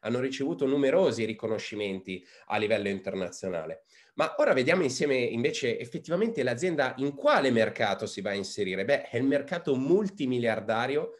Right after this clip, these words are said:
della bellezza, del benessere e della cura della pelle. Eh, ora,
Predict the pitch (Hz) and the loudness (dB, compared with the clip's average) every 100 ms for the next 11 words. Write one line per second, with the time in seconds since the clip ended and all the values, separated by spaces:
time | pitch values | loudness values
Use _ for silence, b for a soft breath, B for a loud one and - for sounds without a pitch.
0 | B - 139 135 131 120 107 - 98 107 | B -4 0 2 0 0 0 -2 -4 -4
1 | 135 127 107 107 127 127 127 B - 127 | 0 0 0 -4 -6 -6 -8 B -6 0
2 | 123 120 117 110 107 - 110 95 92 90 | 2 2 0 -2 -2 -4 -4 -2 -2 -4
3 | 78 80 - - b b b - 107 107 | -6 -6 -14 -18 b b b -6 -2 0
4 | 104 - 156 | 0 4 4